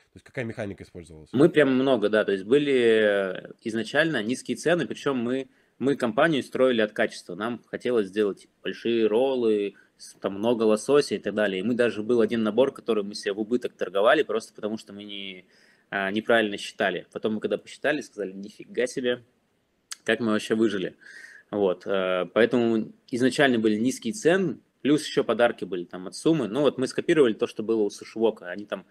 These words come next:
Speaker 2: от семиста рублей дарили Филадельфию, мы сделали то же самое. Вот, но у нас, э, была система-то не просчитана, вот, и мы так там словили первый кассовый разрыв. Вот, но выдавали много подарков. Щас выдаем меньше подарков,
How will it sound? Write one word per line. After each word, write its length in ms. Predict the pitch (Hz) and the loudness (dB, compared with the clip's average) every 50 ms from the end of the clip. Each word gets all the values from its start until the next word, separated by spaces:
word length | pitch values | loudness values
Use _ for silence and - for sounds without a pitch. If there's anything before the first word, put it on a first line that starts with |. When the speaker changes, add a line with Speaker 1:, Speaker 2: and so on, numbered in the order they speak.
| _ _ _ _ | _ _ _ _
Speaker 2:
от 140 | - 95 - | -12 -10 -8
семиста 360 | - 117 117 - - 127 120 113 | -6 -6 -6 -4 0 2 2 4
рублей 320 | 107 104 110 135 151 156 | 4 2 4 2 2 2
дарили 320 | 127 110 107 117 110 101 95 | 2 0 0 0 0 -4 -6
Филадельфию, 680 | - - 101 98 104 113 147 175 170 - - 117 101 101 | -6 -4 -2 -2 0 0 -2 -2 -4 -4 -4 -4 -4 -2
мы 120 | 113 107 | -4 -6
сделали 320 | 104 110 110 107 104 101 | -2 2 2 2 2 0
то 160 | 95 - 110 101 | -2 -4 -4 -4
же 80 | - - | -4 -4
самое. 460 | - 135 156 160 127 107 92 90 - _ _ _ _ _ _ _ | -2 -2 -2 -2 -4 -6 -6 -8 -12 _ _ _ _ _ _ _
Вот, 200 | 110 101 - - | -4 -4 -4 -4
но 80 | 104 104 | -6 -4
у 40 | 107 | -2
нас, 420 | 117 123 131 - - - - - | -2 -2 -2 -2 -6 -12 -8 -4
э, 680 | 107 101 101 98 95 92 92 92 90 90 95 - - - | -2 0 0 0 -2 -4 -4 -6 -6 -6 -8 -8 -10 -12
была 380 | - 98 98 110 113 117 110 107 | -14 -12 -4 0 0 2 2 0
система-то 480 | - - - - - 113 104 95 - 104 | -2 -8 -6 -2 0 0 0 -2 -8 -10
не 60 | 98 - | -10 -6
просчитана, 600 | - 107 - - 175 180 180 143 104 98 90 - _ _ _ _ - | -6 -6 -2 0 -2 -2 -2 -4 -6 -6 -8 -12 _ _ _ _ -18
вот, 300 | 101 95 90 87 - 92 | -14 -14 -14 -12 -12 -6
и 40 | |
мы 140 | 98 110 120 | -4 -4 -2
так 300 | - 101 104 107 - - _ - - - - _ _ _ _ | 0 0 -2 -2 -4 -10 _ -20 -20 -20 -20 _ _ _ _
там 180 | 98 90 87 | -12 -12 -10
словили 420 | - - - 107 107 110 113 104 101 | -12 0 2 4 6 6 6 4 4
первый 300 | - 110 107 104 101 98 | 2 4 4 4 2 2
кассовый 400 | - 104 104 - - 107 101 104 | 0 -2 -2 -2 -6 -4 -2 -2
разрыв. 440 | 104 101 104 101 95 87 - _ _ _ _ _ - - - - - - - - _ | -2 -2 -2 -2 -4 -4 -6 _ _ _ _ _ -20 -20 -20 -20 -20 -20 -20 -6 _
Вот, 160 | 110 92 - | -4 -2 0
но 60 | 107 113 | 2 4
выдавали 320 | 120 123 147 185 208 190 | 6 8 8 8 8 6
много 320 | 160 160 165 147 113 113 | 6 4 2 4 4 4
подарков. 480 | 107 107 101 104 104 98 92 - 87 - _ _ _ _ _ _ _ _ _ _ _ _ _ | 2 2 0 0 0 -2 -4 -8 -14 -16 _ _ _ _ _ _ _ _ _ _ _ _ _
Щас 240 | - 123 139 143 - | -2 -2 -2 0 2
выдаем 320 | 156 143 139 151 151 135 127 | 2 2 4 2 2 0 0
меньше 300 | 131 127 113 - - - | -2 -2 -4 -6 -10 -8
подарков, 580 | - 101 98 98 95 95 - - - - - | -8 -6 -6 -6 -8 -10 -14 -18 -20 -20 -20